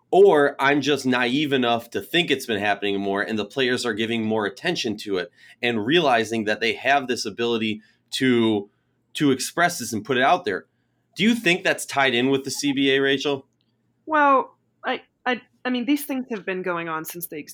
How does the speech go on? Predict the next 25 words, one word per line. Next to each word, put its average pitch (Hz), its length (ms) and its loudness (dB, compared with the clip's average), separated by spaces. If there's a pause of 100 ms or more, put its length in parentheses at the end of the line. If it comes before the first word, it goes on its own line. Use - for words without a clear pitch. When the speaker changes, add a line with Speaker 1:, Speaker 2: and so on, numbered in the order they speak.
Speaker 2:
the, 170 100 -10 (100)
the 165 120 -6
league 156 280 -10
began, 151 440 -10 (640)
but 226 160 -4
now 180 100 -2
you 190 160 -4
have 180 440 -6 (600)
the, 214 300 -6
the 262 160 0
<laughs> - 20 4
evolution 226 540 0
of 214 100 -8
social 208 380 -4
media 196 400 -2
to 196 100 -8
document 185 500 -4
everything. 175 460 -8
And 175 80 -8
then 190 80 -8
you 214 120 -6
have 214 280 -2
really 233 300 -4
what 190 240 -4
the 190 100 -10